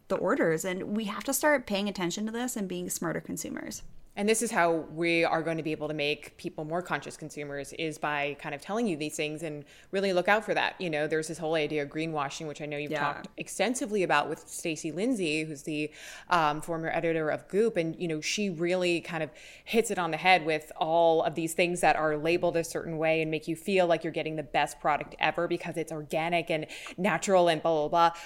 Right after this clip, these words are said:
Speaker 2: But, like, honestly, like, do your, this is where you can be a smarter consumer.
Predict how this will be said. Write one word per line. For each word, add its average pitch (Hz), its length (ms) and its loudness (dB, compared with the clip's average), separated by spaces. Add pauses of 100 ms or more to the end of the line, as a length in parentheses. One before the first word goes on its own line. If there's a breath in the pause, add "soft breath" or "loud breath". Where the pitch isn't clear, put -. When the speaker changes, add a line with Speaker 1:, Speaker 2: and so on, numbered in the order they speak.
(100)
Speaker 2:
But, 196 100 4
like, 208 240 6
honestly, 233 380 2
like, 180 200 2 (200)
do 220 140 -2
your, 214 260 -2 (160)
this 240 180 6
is 247 120 -2
where 240 120 6
you 208 140 4
can 196 320 0
be 196 240 -2
a 180 80 0
smarter 175 320 0
consumer. 185 560 -2